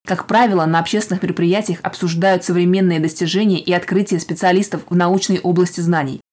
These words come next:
В образовательных и учебных учреждениях организуют интеллектуальные игры и конкурсные соревнования для проверки уровня знаний участников. По итогу состязаний лучшему участнику или лучшей команде вручается приз победителя.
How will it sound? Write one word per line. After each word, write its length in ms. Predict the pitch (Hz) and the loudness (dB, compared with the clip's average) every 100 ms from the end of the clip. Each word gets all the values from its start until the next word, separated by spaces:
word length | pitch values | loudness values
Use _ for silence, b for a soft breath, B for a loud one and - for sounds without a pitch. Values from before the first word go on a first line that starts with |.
| _ | _
В 60 | 175 | -2
образовательных 760 | 180 175 190 202 196 175 - | 0 2 2 2 2 -2 0
и 40 | 196 | 0
учебных 440 | 180 269 240 226 | 0 2 0 0
учреждениях 600 | 170 175 165 160 151 143 | -2 0 0 0 -2 -4
организуют 600 | - 185 175 180 175 220 185 | -4 0 2 4 4 2 2
интеллектуальные 720 | 185 180 175 - 185 175 165 | 0 0 0 0 0 2 0
игры 340 | 147 208 185 175 | -2 -2 0 -2
и 240 | - - | -4 -6
конкурсные 580 | 233 220 220 226 - 202 | 0 0 2 0 0 0
соревнования 680 | 190 190 190 190 170 147 143 | 0 0 2 2 0 -2 -2
для 120 | 170 | -2
проверки 540 | 170 170 190 185 170 - | 0 0 0 0 -4 -2
уровня 400 | 196 214 170 156 | 0 2 2 0
знаний 420 | 156 175 180 180 | 0 2 2 2
участников. 600 | 175 - 175 156 143 - - _ | 0 0 -2 -2 -8 -12 -14 _
По 180 | 190 196 | 2 2
итогу 300 | 196 202 175 | 2 2 2
состязаний 720 | 175 - 170 170 196 202 139 | 0 -2 0 2 2 2 0
лучшему 480 | 170 202 175 185 175 | 0 0 2 2 2
участнику 560 | 170 202 180 180 160 - | 0 0 0 -2 -4 -6
или 240 | - 185 | 0 2
лучшей 320 | 190 196 - | 4 2 -2
команде 640 | 170 165 160 208 170 147 - | -2 0 2 2 2 -2 -2
вручается 560 | 170 170 190 175 175 | -2 0 0 0 -2
приз 300 | - 190 185 | -2 -2 0
победителя. 680 | - 180 185 170 143 139 | -2 2 2 2 0 -4